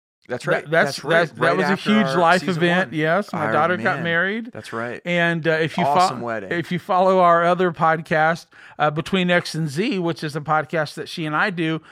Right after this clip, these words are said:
Speaker 2: we're about to start our second season of it, uh, because she got married,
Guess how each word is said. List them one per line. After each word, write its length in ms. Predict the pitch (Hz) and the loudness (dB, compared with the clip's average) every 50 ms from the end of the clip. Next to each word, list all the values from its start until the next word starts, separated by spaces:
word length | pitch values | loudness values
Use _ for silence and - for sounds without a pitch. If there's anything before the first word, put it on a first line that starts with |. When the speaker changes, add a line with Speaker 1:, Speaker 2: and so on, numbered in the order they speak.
| - - - | -20 -20 -12
Speaker 2:
we're 180 | - 156 175 180 | -6 -2 0 0
about 300 | 175 165 180 175 190 - | 2 2 2 2 2 0
to 80 | - 190 | -2 -6
start 320 | - - - 170 165 160 | -6 -2 2 2 2 2
our 100 | 165 165 | 2 0
second 380 | - - - 165 147 - 147 131 | 0 -2 -2 -4 -4 -6 -10 -14
season 380 | - - 160 151 147 156 160 156 | -10 -6 -6 -6 -6 -6 -4 -4
of 200 | 160 151 151 196 | -4 -2 -2 -2
it, 340 | 277 294 180 175 - - _ - - - - - _ - | -2 0 -2 -2 -4 -6 _ -20 -20 -20 -20 -18 _ -2
uh, 180 | 151 156 156 | 0 0 0
because 360 | 151 165 160 - 175 165 151 | 0 -4 -4 -2 -2 -2 -2
she 280 | - - - 220 240 262 | -2 -2 -2 -4 -4 -2
got 280 | 254 233 196 170 131 147 | 0 2 2 2 0 -2
married, 560 | 156 147 143 135 135 135 160 170 180 214 | -2 -2 0 0 0 0 -2 -2 -4 -6